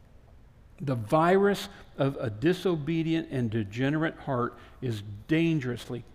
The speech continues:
contagious. You cannot spend time with those who have it without eventually contracting the same disease. And Da-, David makes it clear, uh, a clear statement on where he stands.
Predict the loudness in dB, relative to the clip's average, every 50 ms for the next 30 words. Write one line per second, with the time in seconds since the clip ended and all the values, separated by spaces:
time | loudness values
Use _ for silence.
0 | -20 -18 -10 -8 -8 -8 -6 -8 -8 -8 -10 -10 -12 -16 -20 -20 -20 -20 -20 -20
1 | -20 -20 -20 -20 -20 -20 -20 -20 -20 -20 -20 -20 -20 -20 -20 -20 -20 -20 -18 -12
2 | -6 -2 0 0 0 0 -2 -2 0 2 4 4 4 4 2 2 0 -4 -6 -4
3 | -2 -2 -2 -2 -2 -2 0 0 0 0 -2 -2 -4 -2 -2 -2 -2 -4 -6 -6
4 | -4 -2 -2 -2 -2 -2 -4 -6 -10 -12 -18 -20 -20 -20 -20 -20 -20 -20 -20 -14
5 | -10 -8 -4 0 0 2 2 2 2 2 2 -2 -2 -2 -4 -4 -4 -4 -4 -4
6 | -4 -2 -2 -2 -2 -2 -2 -4 -4 -4 -6 -8 -8 -8 -8 -8 -8 -6 -4 -4
7 | -2 -2 -2 -4 -4 -2 -2 -2 -2 -2 -2 -4 -6 -10 -18 -20 -20 -20 -12 -6
8 | -6 -4 -2 2 4 4 4 4 2 2 0 2 2 4 2 2 0 0 0 0
9 | -2 -4 -8 -10 -10 -10 -6 -2 0 0 2 2 0 -2 -4 -6 -16 -20 -20 -20
10 | -16 -12 -12 -10 -10 -10 -12 -12 -14 -16 -16 -14 -14 -12 -8 0 2 4 6 6
11 | 4 4 2 0 0 0 0 0 -2 -4 -2 -4 -4 -4 -6 -6 -6 -8 -10 -12
12 | -12 -12 -12 -12 -12 -14 -16 -20 -20 -20 -20